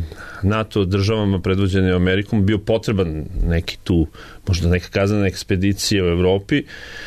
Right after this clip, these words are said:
i da se kazni jedan narod da bi se možda drugi disciplinovali, ima tu i geopolitike. Ovaj prostor je vrlo značajan za, da kažemo, komunikacije, evo,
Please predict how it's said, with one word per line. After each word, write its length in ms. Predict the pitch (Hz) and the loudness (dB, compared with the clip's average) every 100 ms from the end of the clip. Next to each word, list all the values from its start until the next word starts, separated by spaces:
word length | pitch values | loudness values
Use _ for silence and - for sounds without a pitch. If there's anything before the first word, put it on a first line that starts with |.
| - - - | -16 -8 -4
i 200 | 110 107 | 0 0
da 120 | 104 | 0
se 200 | - 104 | -2 -2
kazni 360 | 113 110 98 98 | 0 0 2 2
jedan 200 | 104 101 | 2 2
narod 300 | 98 107 95 | 2 0 0
da 100 | 95 | 0
bi 120 | 95 | 0
se 160 | - | 0
možda 220 | 98 98 98 | 2 2 2
drugi 240 | 104 95 | 2 2
disciplinovali, 1040 | 98 107 - - 104 98 92 92 95 95 92 | 0 -2 -4 -2 0 2 2 2 2 2 2
ima 260 | 95 101 | 2 2
tu 180 | - 107 | 0 0
i 60 | 92 | 2
geopolitike. 1000 | 107 98 - 98 113 - 123 - 104 92 - - - - - - | 2 0 2 2 0 -2 -4 -2 0 -2 -4 -16 -16 -14 -6 0
Ovaj 260 | 98 104 | 2 2
prostor 420 | 98 98 95 - 101 | 2 0 0 0 0
je 60 | |
vrlo 260 | 95 98 92 | 2 2 2
značajan 640 | 95 98 - 95 87 85 | 0 -2 0 0 2 2
za, 240 | 82 90 82 | 2 2 2
da 100 | 87 | 0
kažemo, 680 | - 85 87 87 85 82 82 - | 0 0 2 2 2 2 -2 -10
komunikacije, 880 | - 95 92 87 90 90 - - 92 | -2 2 2 2 0 0 0 -2 2
evo, 200 | 90 87 | 2 2